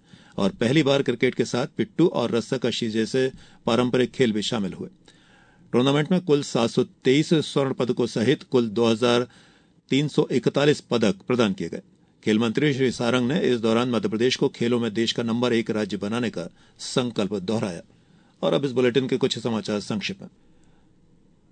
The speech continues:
पर्यटन, संस्कृति एवं धर्मस्व विभाग मंत्री और खंडवा के प्रभारी मंत्री धर्मेंद्र सिंह लोधी ने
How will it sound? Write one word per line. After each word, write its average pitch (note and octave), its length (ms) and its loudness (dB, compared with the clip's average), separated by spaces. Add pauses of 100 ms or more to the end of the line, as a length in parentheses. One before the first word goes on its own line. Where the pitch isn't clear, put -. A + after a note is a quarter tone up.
(800)
पर्यटन, B2+ 320 4
संस्कृति D#3+ 460 2
एवं F3 160 6
धर्मस्व B2+ 480 0
विभाग C3 360 4
मंत्री B2 340 0
और D3 180 2
खंडवा A#2 360 0
के B2 100 0
प्रभारी A#2+ 400 2
मंत्री A#2 320 -2
धर्मेंद्र A#2+ 440 -2
सिंह A#2 340 -4
लोधी A2 360 -2
ने B2 160 -2